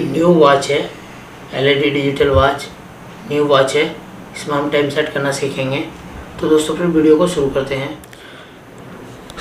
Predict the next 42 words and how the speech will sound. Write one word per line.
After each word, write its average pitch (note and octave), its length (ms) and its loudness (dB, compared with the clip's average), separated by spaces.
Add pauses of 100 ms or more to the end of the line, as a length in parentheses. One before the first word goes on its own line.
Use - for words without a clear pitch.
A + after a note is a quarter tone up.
(140)
तो G3+ 80 10
दोस्तों, F3+ 420 6
हमें F#3 240 6
time E3 220 6
set E3+ 200 2
करने D#3 280 6
के D3 100 -2
लिए F3 260 4 (680)
ये D3 100 8
single D#3 340 8
button C#3+ 300 4
है D3+ 60 6
हमारे C#3+ 260 4
पास, E3 320 0 (500)
हम C#3+ 180 6
इसको C#3+ 200 6
एक D3 140 6
बार D3+ 160 8
दबाएंगे, C#3+ 480 4
आप D#3 120 6
देख C#3 200 4
सकते - 280 0
हैं। D#3+ 260 2 (1400)
फिर E3 120 8
हम E3 120 6
इसको G3 200 4
कुछ E3+ 220 6
देर E3+ 140 6
तक F3+ 220 6
दबाए D3+ 320 6
रहेंगे, D3+ 400 2 (1900)
आप C#3 180 4
देख D3 180 8
सकते - 260 6
हैं। E3 80 8
हम D#3+ 220 8
इसको - 280 -2
आगे D#3 320 6
बढ़ाएंगे, D3+ 400 4
हमें D#3+ 360 2
तीन F3 280 6
बजकर D#3+ 440 4